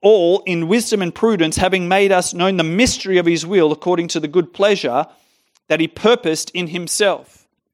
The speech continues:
Now, there is a, Paul is, like, going to town on theological concepts here in Ephesians one, right? And, and the way he structures that whole book is he basically goes, one, two, and three are theological foundations,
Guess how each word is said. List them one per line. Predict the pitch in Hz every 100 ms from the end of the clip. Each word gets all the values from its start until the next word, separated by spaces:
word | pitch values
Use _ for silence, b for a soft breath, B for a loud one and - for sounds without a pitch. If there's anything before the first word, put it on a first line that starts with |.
| _ _ _ _ _
Now, | 147 170
there | 214 202
is | 160
a, | 160 - _
Paul | 190 214 202
is, | 165
like, | 180 170
going | 170 170
to | 156
town | 143 175 175 156
on | 143 139 135 b b b b b b
theological | 175 185 175 - 170
concepts | - 180 170 156 160
here | - 160 139
in | 139
Ephesians | - 156 151 151 139
one, | 147 123 110
right? | 131 143 - b b b b
And, | 156 165
and | 160
the | 160
way | 190
he | 175
structures | - - 202 190 180 160
that | 170
whole | 156 165
book | 143 160 160 151
is | 143
he | 143
basically | 143 165 160 156 156
goes, | 147 147 143 131
one, | 151 196 196
two, | - 185
and | 165
three | - 175 143 143
are | 143 143
theological | - 175 165 151 - 151
foundations, | 156 139 143 139 - 123 143 -